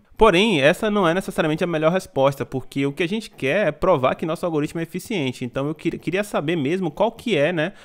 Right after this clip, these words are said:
a função mais baixa possível, mais próxima ali do meu algoritmo, sabe? E aí esse N ao quadrado, se você ver, já tá aqui, ele é em parte certo, mas eu posso achar um melhor.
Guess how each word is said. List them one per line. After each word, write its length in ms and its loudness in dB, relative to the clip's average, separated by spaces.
a 100 0
função 440 -2
mais 240 -2
baixa 420 2
possível, 480 -6
mais 220 -4
próxima 680 0
ali 440 0
do 160 2
meu 460 4
algoritmo, 640 0
sabe? 360 -6
E 120 -2
aí 260 2
esse 200 -8
N 180 -4
ao 60 -4
quadrado, 380 0
se 80 -10
você 200 -8
ver, 100 -6
já 100 -6
tá 120 -4
aqui, 400 -8
ele 320 -4
é 360 0
em 120 -2
parte 340 0
certo, 320 0
mas 180 2
eu 60 2
posso 400 0
achar 180 0
um 140 0
melhor. 400 2